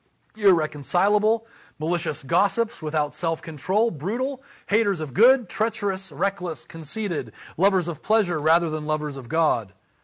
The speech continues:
holding to a form of godliness, although they have denied its power." And then Paul says, "Avoid such men.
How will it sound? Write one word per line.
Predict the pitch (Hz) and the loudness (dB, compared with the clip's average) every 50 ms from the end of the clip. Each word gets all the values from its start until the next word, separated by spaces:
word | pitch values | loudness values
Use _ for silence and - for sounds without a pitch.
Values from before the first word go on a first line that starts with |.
| _ _ _ _ _ - _ | _ _ _ _ _ -20 _
holding | - 208 214 220 220 208 | 2 2 4 6 4 4
to | 175 180 196 185 | 4 2 2 2
a | 175 | 2
form | 151 - - 214 226 226 202 | 0 0 2 4 4 4 2
of | 180 151 127 | 0 -2 -2
godliness, | 123 151 147 143 139 139 139 131 120 113 104 - - - - _ _ _ _ _ _ _ _ _ | 0 2 2 2 2 -2 -8 -10 -10 -10 -10 -10 -12 -14 -16 _ _ _ _ _ _ _ _ _
although | - 139 143 135 131 | -8 -4 -4 -4 -4
they | 135 127 | -4 -2
have | 127 123 120 117 | -4 -4 -4 -6
denied | 123 120 120 117 117 113 107 | -10 -8 -6 -6 -6 -6 -8
its | 104 - - | -12 -16 -16
power." | - 131 127 117 113 104 95 87 - _ _ _ _ _ _ _ _ _ _ _ _ _ _ _ _ | -12 -10 -8 -8 -8 -10 -12 -16 -20 _ _ _ _ _ _ _ _ _ _ _ _ _ _ _ _
And | 120 | -16
then | 117 113 | -16 -16
Paul | 110 - 139 139 135 127 | -8 -4 -2 -2 -2 -2
says, | - 139 123 120 | -4 -8 -8 -8
"Avoid | 123 117 113 123 123 123 120 117 104 101 | -10 -8 -8 -6 -4 -4 -4 -4 -6 -10
such | - - 120 107 - - - | -10 -8 -10 -10 -12 -14 -14
men. | 113 110 104 98 95 92 92 | -14 -12 -12 -14 -14 -18 -20